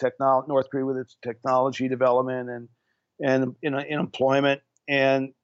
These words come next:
and it was that kind of program that, that, you know, really could, they thought would lay the seeds for a longer peace. Uh, and, you know, uh, Kim Dae-jung was succeeded, uh, by another progressive president who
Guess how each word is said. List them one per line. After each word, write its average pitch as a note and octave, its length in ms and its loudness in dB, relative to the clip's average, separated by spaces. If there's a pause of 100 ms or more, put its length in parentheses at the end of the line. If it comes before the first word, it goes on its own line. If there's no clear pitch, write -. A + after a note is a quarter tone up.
(120)
and D3 160 -2
it D3 40 -2
was D3 140 -4
that G#3 220 2
kind A3+ 140 0
of - 100 -2
program G3 540 0
that, D#3 240 0 (160)
that, D3+ 260 -4
you E3 80 -8
know, D#3+ 80 -8
really F3+ 320 2
could, E3+ 220 -6 (320)
they D#3+ 120 -2
thought D#3+ 380 2 (140)
would D3+ 180 -2
lay D#3+ 240 4
the D3+ 100 -2
seeds E3+ 640 -4
for C#3+ 480 -4
a C#3 80 0
longer C3+ 580 0 (320)
peace. - 540 -8 (580)
Uh, C3+ 280 4
and, D3 320 -2 (400)
you D#3 80 -12
know, D3 320 -2
uh, C3 320 2 (540)
Kim G#3 140 -2
Dae-jung F#3+ 440 2
was D#3 180 -4
succeeded, E3 640 -2 (240)
uh, C3+ 200 2
by C#3 320 2
another E3+ 300 2
progressive D3 520 -6
president C3+ 480 -4
who C3+ 300 -8